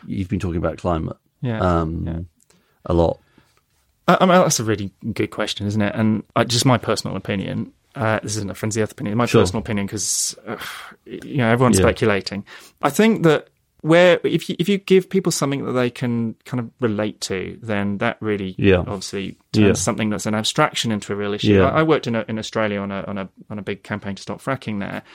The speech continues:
Speaker 2: and, and the thing that really resonated with people there was the impact on water and the industrialisation
Speaker 1: Yeah.
Speaker 2: of,
Speaker 1: Yeah.
Speaker 2: of the bush, of, of, you know, country
Speaker 1: Yeah.
Speaker 2: around them, and, and we did, um,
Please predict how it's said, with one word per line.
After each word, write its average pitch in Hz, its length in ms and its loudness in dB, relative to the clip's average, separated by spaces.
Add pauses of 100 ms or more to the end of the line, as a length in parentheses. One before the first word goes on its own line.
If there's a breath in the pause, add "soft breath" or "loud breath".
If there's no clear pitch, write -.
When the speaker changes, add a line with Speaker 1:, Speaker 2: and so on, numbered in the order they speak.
(240 loud breath)
Speaker 2:
and, 123 380 0
and 135 120 0
the 139 60 2
thing 175 240 4
that 170 80 2
really 135 200 4
resonated 113 420 0
with 107 100 -14
people 107 220 -8
there 101 140 -2
was 101 140 -4
the 117 100 -4
impact 113 280 -6
on 101 160 -6
water 120 420 -2
and 98 120 -6
the 104 80 -2
industrialisation 101 1000 0
Speaker 1:
Yeah. 95 60 -4
Speaker 2:
of, 92 120 -4
Speaker 1:
Yeah. 101 140 4
Speaker 2:
of 85 60 4
the 92 60 -6
bush, 135 280 -2
of, 98 120 -14
of, - 260 -10
you 110 100 -6
know, 104 80 -8
country 110 320 0
Speaker 1:
Yeah. 92 100 6
Speaker 2:
around 131 200 2
them, 92 120 -6 (380 loud breath)
and, 123 220 0
and 143 160 2
we 151 80 4
did, 175 360 2
um, 113 360 0